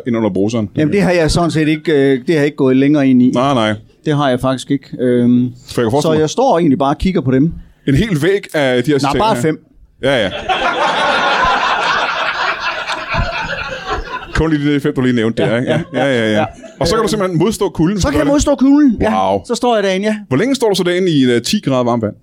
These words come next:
Speaker 2: Jamen, det, det starter jo ud med, med, med fem, ti, femten, tyve, femogtyve sekunder.
Speaker 1: <laughs> Så lang tid alligevel?
Speaker 2: Ja.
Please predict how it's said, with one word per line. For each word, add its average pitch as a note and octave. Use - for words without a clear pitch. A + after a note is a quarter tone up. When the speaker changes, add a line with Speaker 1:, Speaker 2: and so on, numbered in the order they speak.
Speaker 2:
Jamen, F3+
det, F3
det A3+
starter A3+
jo F3
ud A3+
med, E3+
med, C#3
med C3+
fem, F#3+
ti, G3
femten, F3+
tyve, F3+
femogtyve G3
sekunder. F#3
Speaker 1:
<laughs> -
Så D#3+
lang E3
tid E3
alligevel? D3
Speaker 2:
Ja. E3+